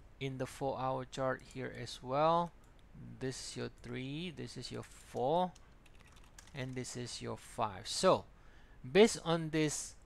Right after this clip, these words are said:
count that I transfer from the four hour, uh, you can already conclude what we are looking at here. So if this is your three, four, five, then this has to be a one and two, right? Very simple. It's just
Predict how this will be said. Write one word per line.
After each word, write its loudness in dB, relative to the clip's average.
count 4
that 6
I 0
transfer 0
from -4
the -2
four -4
hour, 2
uh, -6
you 0
can 4
already 2
conclude -2
what -4
we 0
are 4
looking -2
at -6
here. -6
So -2
if -2
this 0
is -4
your 0
three, -4
four, -4
five, 6
then -2
this 0
has 8
to -6
be -6
a 0
one -2
and -8
two, -6
right? 0
Very -4
simple. -2
It's -6
just -4